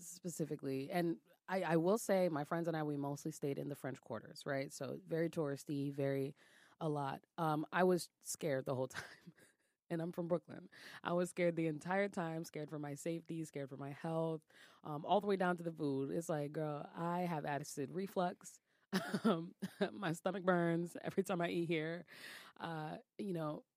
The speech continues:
people were, people were definitely, like, um, like the girl in the article said, people were definitely in the streets panhandling, trying to get my information, trying to learn more about me, trying to hit on me. It was just a lot. It was a lot to take in.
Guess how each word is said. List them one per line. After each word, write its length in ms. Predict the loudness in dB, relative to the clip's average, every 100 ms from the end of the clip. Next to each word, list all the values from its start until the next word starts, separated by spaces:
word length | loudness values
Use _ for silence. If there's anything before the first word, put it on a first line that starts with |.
| -14
people 340 | -8 2 4 6
were, 320 | 6 4 0 _ -6
people 220 | -4 2 2
were 100 | 4
definitely, 440 | 4 4 0 2
like, 240 | 2 2
um, 260 | 2 0 0
like 140 | -2
the 80 | -2
girl 160 | 2 2
in 40 |
the 60 | 2
article 320 | 0 -2 -6
said, 340 | -4 -4 -4
people 220 | -6 -4 -4
were 60 |
definitely 320 | -2 -2 -2
in 80 | 0
the 60 | -2
streets 360 | -4 -4 -4
panhandling, 920 | -6 -4 -4 -4 -4 -4 -6 -6 -8 -10 _ _ _ -4
trying 260 | -2 0
to 100 | 0
get 140 | 0 0
my 160 | 0
information, 680 | -4 -4 -4 -2 -2 -2 -2
trying 220 | -2 -4 -4
to 100 | -6
learn 160 | -6
more 240 | -4 -6 -4 2
about 220 | 2 2
me, 180 | 0 -2
trying 280 | -6 -8
to 100 | -10
hit 180 | -2 0
on 160 | 2 0
me. 160 | -2 2
It 60 |
was 180 | 4 4
just 200 | 2 0
a 60 | 0
lot. 320 | 2 0 0
It 80 | 0
was 120 | 0
a 60 | 2
lot 220 | 0 -2
to 80 | -4
take 260 | -4 -4
in. 280 | -8 -10